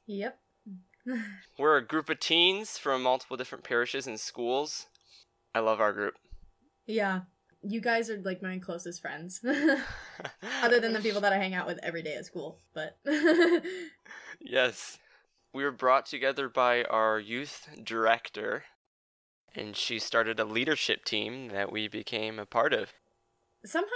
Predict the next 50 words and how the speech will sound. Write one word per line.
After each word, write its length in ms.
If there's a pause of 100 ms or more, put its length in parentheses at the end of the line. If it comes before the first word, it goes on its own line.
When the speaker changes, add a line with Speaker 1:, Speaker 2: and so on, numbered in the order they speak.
Speaker 1:
we 100
all 120
just 180
molded 480
together. 420
Like, 280 (100)
I, 200 (200)
I 100
remember 560 (340)
interviewing 640
for 120
being 220
a 40
part 200
of 80
the 140 (100)
leadership 460
team 320
and, 220
like, 180 (580)
some 320
of 60
the 100
things 300
that 140
we 120
did, 340
but 280 (380)
you 200
weren't 260
there 180
the 100
whole 200
time, 320
like, 180
from 200
the 80
beginning, 480
and 100
I 100
just, 260 (320)
I 120
don't 280
remember 360
where 320
<laughs> 0
you 260
came 420
in. 360
Like, 360